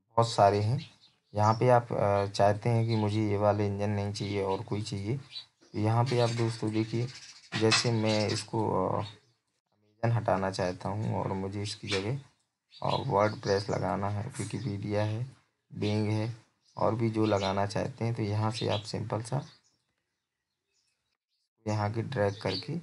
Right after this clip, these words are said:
यहाँ पे इसको रख देंगे दोस्तों। देखिए इस तरीके से आ जाएगा।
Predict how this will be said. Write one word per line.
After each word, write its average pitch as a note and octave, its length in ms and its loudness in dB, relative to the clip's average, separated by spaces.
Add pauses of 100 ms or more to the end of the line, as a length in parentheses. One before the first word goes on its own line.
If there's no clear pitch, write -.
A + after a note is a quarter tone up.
(340)
यहाँ G2+ 140 -2
पे G#2+ 120 -6
इसको E3 320 -6 (460)
रख G2 180 -2
देंगे G2 300 -4
दोस्तों। G2+ 360 -6
देखिए G#2+ 280 -4
इस - 160 -8
तरीके G#2 300 -4
से G2+ 140 -6
आ F#2+ 100 -2
जाएगा। G2+ 420 -4